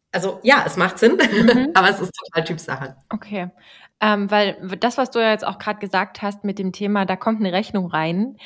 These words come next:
Speaker 2: oder dann, äh, kommt irgendwas Unerwartetes.
Speaker 1: Mhm.
Speaker 2: Äh, das ist ja, finde ich, auch,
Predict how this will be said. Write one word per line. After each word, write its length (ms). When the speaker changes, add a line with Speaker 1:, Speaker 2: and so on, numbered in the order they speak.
Speaker 2:
oder 380
dann, 440
äh, 260
kommt 240
irgendwas 400
Unerwartetes. 1200
Speaker 1:
Mhm. 180
Speaker 2:
Äh, 160
das 240
ist 160
ja, 120
finde 260
ich, 160
auch, 320